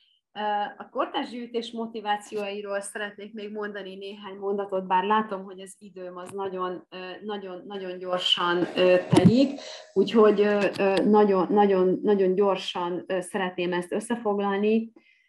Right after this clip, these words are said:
Ö, ugye az egyik legfontosabb, hogy miért szeretjük a kortárs művészetet, ö, miért gyűjtjük a kortárs művészetet, ebben nagyon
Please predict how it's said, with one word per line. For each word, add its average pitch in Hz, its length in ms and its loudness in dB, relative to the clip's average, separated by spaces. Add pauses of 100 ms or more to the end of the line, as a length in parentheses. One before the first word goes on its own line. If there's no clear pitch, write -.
(140)
Ö, 202 240 4
ugye 214 220 4
az 220 100 0
egyik 294 280 2
legfontosabb, 240 720 -2
hogy 196 160 -4 (100)
miért 220 500 2
szeretjük 196 560 -8
a 202 100 -4
kortárs 196 520 -2
művészetet, 185 840 -2
ö, 185 300 0
miért 202 540 2
gyűjtjük 202 480 -2
a 180 120 -8
kortárs 180 480 -2
művészetet, 190 500 -2
ebben 185 220 -2
nagyon 190 340 0